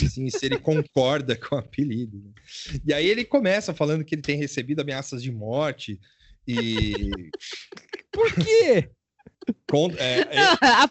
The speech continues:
Speaker 3: fra-, a construção, lê a
Speaker 1: É,
Speaker 3: frase
Speaker 1: a,
Speaker 3: toda.
Speaker 1: ah, eu vou, vou ler a frase toda, né? "Eu tenho recebido ameaças de morte contra a minha vida, mas esses apelidos são piores, <laughs> pois atingem a minha índole."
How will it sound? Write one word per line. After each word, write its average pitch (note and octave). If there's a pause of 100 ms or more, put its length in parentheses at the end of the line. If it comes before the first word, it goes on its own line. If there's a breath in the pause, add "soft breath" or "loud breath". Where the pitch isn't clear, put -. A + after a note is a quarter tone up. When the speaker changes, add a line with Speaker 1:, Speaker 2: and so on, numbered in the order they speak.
(120)
Speaker 3:
fra-, B3
a A#3+
construção, A#3
lê G#3+
a -
Speaker 1:
É, -
Speaker 3:
frase A#3
Speaker 1:
a, F3
Speaker 3:
toda. G3+
Speaker 1:
ah, D3
eu C#3
vou, D#3
vou D3+
ler D#3
a E3+
frase E3
toda, B2+
né? A2+ (320 loud breath)
"Eu C#3
tenho F3
recebido E3+
ameaças D#3
de D#3
morte C3
contra D#3+
a D3
minha C#3+
vida, D#3+ (840)
mas C3+
esses D3+
apelidos D#3
são E3+
piores, D#3+
<laughs> -
pois C#3+
atingem G3
a G#3
minha G3+
índole." B2+